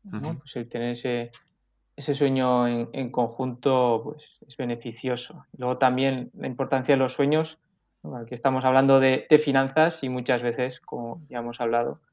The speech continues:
Speaker 1: los, los opuestos nos atraemos, uno suele ser, pues, el administrador, la administradora, el otro el, la persona, el espíritu libre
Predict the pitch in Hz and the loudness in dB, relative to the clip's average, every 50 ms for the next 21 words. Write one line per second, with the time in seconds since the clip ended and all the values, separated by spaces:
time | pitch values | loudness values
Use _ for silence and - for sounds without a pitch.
0 | _ _ _ _ _ _ - 143 - _ _ - - 131 123 117 - 123 113 131 | _ _ _ _ _ _ -16 -16 -16 _ _ -12 -10 -8 -6 -6 -6 -6 -4 -6
1 | 120 - - 139 131 123 - 127 120 - 131 123 131 143 156 165 170 170 170 - | -6 -4 -2 -2 -2 0 2 2 2 2 2 4 4 4 4 4 2 0 -2 -6
2 | - - - - 123 123 123 120 120 - 127 120 117 117 - 127 120 120 117 117 | -12 -12 -8 -6 -4 -2 -2 -2 -2 -2 -2 -2 -2 -2 -2 -2 0 2 0 0
3 | - - _ _ _ _ _ _ _ _ - 123 120 113 113 113 110 107 - - | -2 -6 _ _ _ _ _ _ _ _ -8 -4 -4 -4 -4 -4 -8 -8 -4 0
4 | 117 117 117 117 117 113 113 110 110 107 - - 120 120 139 160 175 175 180 180 | 2 2 2 2 0 -2 -4 -6 -10 -10 -4 -2 2 6 6 6 8 8 8 8
5 | 180 185 180 170 143 123 123 117 - 123 120 120 117 - - 160 - _ _ _ | 8 6 2 0 -4 -6 -6 -6 -6 -8 -8 -6 -8 -8 -10 -14 -18 _ _ _
6 | _ _ _ _ _ _ _ _ _ - 123 123 - 131 117 - - 135 123 123 | _ _ _ _ _ _ _ _ _ -4 -4 -2 0 -2 -2 0 -2 0 0 2
7 | 123 120 117 113 113 113 - - - 147 143 143 139 143 143 139 139 151 170 165 | 2 2 2 2 0 -2 -2 0 4 4 6 4 6 4 4 6 8 8 8 8
8 | 170 165 180 202 233 - - | 8 6 6 6 4 0 -6